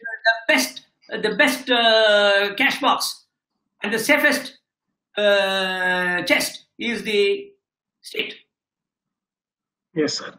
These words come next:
Speaker 2: The next one is from Mister Hitesh.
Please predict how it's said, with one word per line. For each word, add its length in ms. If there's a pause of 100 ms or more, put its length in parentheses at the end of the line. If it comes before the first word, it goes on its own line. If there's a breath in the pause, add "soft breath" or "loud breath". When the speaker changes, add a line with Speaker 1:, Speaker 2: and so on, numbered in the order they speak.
(540 soft breath)
Speaker 2:
The 60
next 320
one 200
is 180
from 260
Mister 240
Hitesh. 640